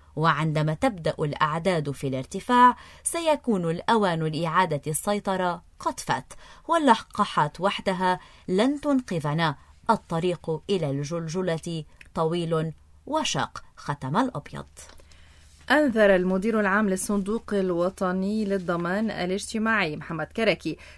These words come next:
Speaker 2: صيدلية الزهراء والطبيب عدنان حسين بسمة، وعلق التقاعد أو التعاقد مع صيدلية شادي والطبيب محمود حسن غندور لمدة شهر، وفسخ التعاقد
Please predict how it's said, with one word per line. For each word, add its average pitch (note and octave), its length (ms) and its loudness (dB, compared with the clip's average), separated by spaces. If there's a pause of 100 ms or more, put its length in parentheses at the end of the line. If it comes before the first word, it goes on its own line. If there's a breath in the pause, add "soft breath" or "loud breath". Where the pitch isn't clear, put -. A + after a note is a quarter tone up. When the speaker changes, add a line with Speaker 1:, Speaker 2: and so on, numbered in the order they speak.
Speaker 2:
صيدلية F#3+ 640 2
الزهراء E3 720 0
والطبيب E3 540 -2
عدنان E3 480 0
حسين D#3 480 -4
بسمة، E3+ 440 0 (340 loud breath)
وعلق F3 680 2
التقاعد G3 880 0
أو E3+ 160 -2
التعاقد E3+ 840 0
مع F3 320 2
صيدلية E3+ 680 -2
شادي D#3 540 -2
والطبيب E3+ 540 -2
محمود G3 380 -4
حسن F#3 360 -6
غندور F#3 520 0 (360 loud breath)
لمدة B3+ 480 2 (100)
شهر، F3+ 440 -4 (280 soft breath)
وفسخ F#3 720 0
التعاقد F#3+ 680 2